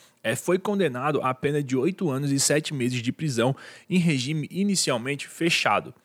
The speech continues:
Após alguns anos no sistema carcerário, o seu advogado realizou um pedido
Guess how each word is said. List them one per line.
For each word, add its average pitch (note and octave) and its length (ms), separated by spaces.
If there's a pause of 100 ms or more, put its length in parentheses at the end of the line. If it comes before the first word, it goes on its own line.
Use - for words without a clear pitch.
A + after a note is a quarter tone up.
(360)
Após B3+ 260
alguns F#3+ 440
anos C#3 320
no B2+ 80
sistema B2 400
carcerário, A2+ 760
o B2 80
seu F3 160
advogado C#3 600
realizou C3 640 (260)
um D3+ 140
pedido D3 580